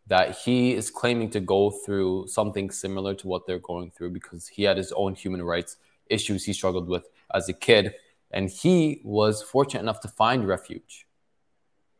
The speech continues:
He's fortunate enough to get away from that. What about the Muslim Uyghurs who can't?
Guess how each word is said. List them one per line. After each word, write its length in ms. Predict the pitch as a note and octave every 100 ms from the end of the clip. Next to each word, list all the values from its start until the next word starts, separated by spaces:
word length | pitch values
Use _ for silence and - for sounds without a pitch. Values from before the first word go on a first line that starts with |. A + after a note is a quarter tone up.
| _ _
He's 240 | - D#3 D3+
fortunate 400 | - C3 C3 F#2+
enough 240 | A2 G#2+
to 100 | -
get 180 | G2 G#2
away 280 | G2 G2 A2
from 260 | G#2+ F2+ D#2+
that. 380 | - - - - _ _ _ _ _ _ _
What 320 | F#2+ F#2+ A#2+
about 420 | D3+ A2+ G2 G2
the 60 | A2
Muslim 360 | F#2+ F2+ A2 F#2
Uyghurs 340 | E2 F2+ F#2+
who 100 | B2
can't? 460 | - - - -